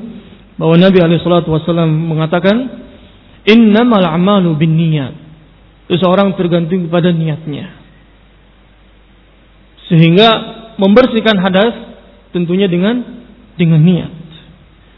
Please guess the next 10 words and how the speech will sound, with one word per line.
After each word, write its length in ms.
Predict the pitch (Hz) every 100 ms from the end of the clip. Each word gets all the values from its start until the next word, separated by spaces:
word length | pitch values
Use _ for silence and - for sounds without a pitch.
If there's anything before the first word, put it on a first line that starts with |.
| _ _ -
Fi 100 | 202 208
jami'il 640 | 208 214 269 262 233 202
badan 300 | 190 175 156 143 147 - - - -
in 200 | 196 196 190
kana 400 | 226 220 202 185 -
hadasan 540 | 226 220 190 190 170
akbar. 460 | 233 - 180 175 151 - - - - - _ _ _ _ - -
Semua 320 | 262 294 277
badan 260 | 247 214 196
kita 300 | 170 175 143